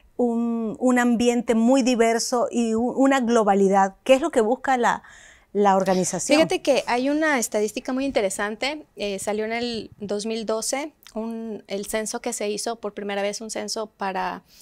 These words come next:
Speaker 2: identificar la cantidad de personas extranjeras en México, y uno podría pensar que aquí en México hay muchísima gente, eh, que viene, eh, de otro país y que, y que ya se ha quedado aquí a trabajar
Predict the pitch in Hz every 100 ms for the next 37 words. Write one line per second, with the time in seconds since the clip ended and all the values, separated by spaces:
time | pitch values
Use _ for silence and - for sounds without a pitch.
0 | - - - _ 220 220 208 220 214 214
1 | 220 214 214 208 208 196 208 214 208 185
2 | 202 196 208 208 208 196 202 208 - -
3 | 247 - _ - - - - 226 233 262
4 | 302 294 269 262 277 269 254 247 - 254
5 | 233 226 202 - 220 226 233 240 - 233
6 | 240 240 - 233 233 302 302 302 294 240
7 | - 226 220 247 262 277 _ _ _ 220
8 | 208 208 220 220 220 240 240 - - -
9 | 202 196 202 220 226 202 190 208 214 -
10 | 202 202 - 208 208 220 233 285 277 240
11 | 226 226 - 220 214 226 220